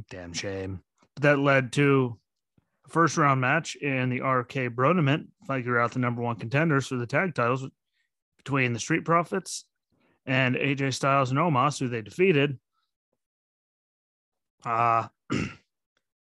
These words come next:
it, I mean, it's not even like it was a bad match 'cause we all know what all of them are capable of. I mean, but, you know, how athletic, charismatic, how good they can talk,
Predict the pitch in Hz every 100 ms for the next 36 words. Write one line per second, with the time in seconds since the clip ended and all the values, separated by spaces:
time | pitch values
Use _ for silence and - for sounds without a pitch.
0 | - 165 175 _ 160 151 135 - 160 156
1 | 123 _ _ _ _ _ 180 202 156 151
2 | 143 143 123 117 143 139 147 156 - 131
3 | 127 143 139 135 131 135 - 139 139 120
4 | 135 107 95 - 135 151 160 160 165 175
5 | 190 160 139 123 110 _ _ _ _ _
6 | _ _ _ _ _ - 127 117 - _
7 | _ _ _ _ _ 151 131 127 143 131
8 | 113 127 131 131 135 - 135 127 113 120
9 | 120 120 - 123 113 117 117 113 113 104
10 | - 120 117 - -